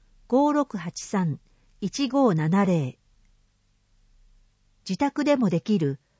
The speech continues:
口頭生き生き体操をやってみよう。新型コロナウイルス感染症拡大防止のため、ご自宅で過ごす時間が多くなり、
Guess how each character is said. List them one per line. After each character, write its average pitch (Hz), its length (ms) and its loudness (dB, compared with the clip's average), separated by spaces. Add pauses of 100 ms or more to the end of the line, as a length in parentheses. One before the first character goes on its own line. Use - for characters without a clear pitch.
(160)
口 277 200 2
頭 269 360 4
生 - 180 -6
き 294 220 0
生 277 60 -4
き 285 160 -4
体 294 220 0
操 175 380 2
を 143 80 -2
や 147 140 -2
っ - 80 -8
て 226 220 2
み 202 140 8
よ 165 300 2
う。 - 20 - (1120)
新 294 320 0
型 277 300 2
コ 233 140 -2
ロ 269 140 2
ナ 277 200 0
ウ 269 100 2
イ 233 40 2
ル 185 100 0
ス 165 160 -8
感 220 260 0
染 226 220 2
症 208 340 2
拡 233 280 -4
大 254 200 0
防 233 220 2
止 226 140 -2
の 226 120 2
た 214 140 0
め、 214 220 2 (300)
ご 190 100 0
自 220 140 0
宅 277 240 -2
で 262 120 0
過 247 140 -4
ご 277 140 2
す 220 120 -4
時 160 160 -6
間 226 240 2
が 220 160 2
多 226 120 2
く - 140 -6
な 170 160 0
り、 143 220 -4